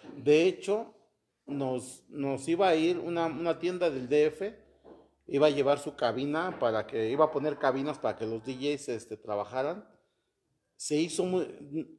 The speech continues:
fue un, fue un boom muy grande, no, no esperábamos esa reacción. Cuando ya le empecé a dar forma, yo le dije, "¿Sabes qué? Quiero hacer esto". Pero decían, "¿En dónde la hacemos?".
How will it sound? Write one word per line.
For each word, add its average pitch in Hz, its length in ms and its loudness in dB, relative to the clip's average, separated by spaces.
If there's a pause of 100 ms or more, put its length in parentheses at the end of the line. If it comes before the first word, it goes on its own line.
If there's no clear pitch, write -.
fue 185 200 4
un, - 340 -2
fue 180 160 0
un 190 180 0
boom 208 180 2
muy 190 240 4
grande, 180 460 2
no, 165 180 0
no 185 100 0
esperábamos 175 600 4
esa 175 140 0
reacción. 147 480 -4 (520)
Cuando 139 260 2
ya 156 140 6
le 196 120 6
empecé 160 320 -2
a 156 40 6
dar 165 160 4
forma, 175 360 -2
yo 160 160 0
le 147 120 -4
dije, 131 140 -6
"¿Sabes 151 240 -4
qué? - 100 -20
Quiero 151 360 0
hacer 143 260 -4
esto". 196 600 -8 (1400)
Pero 139 220 2
decían, 135 400 2
"¿En 143 160 0
dónde 180 260 4
la 147 120 4
hacemos?". 147 460 -6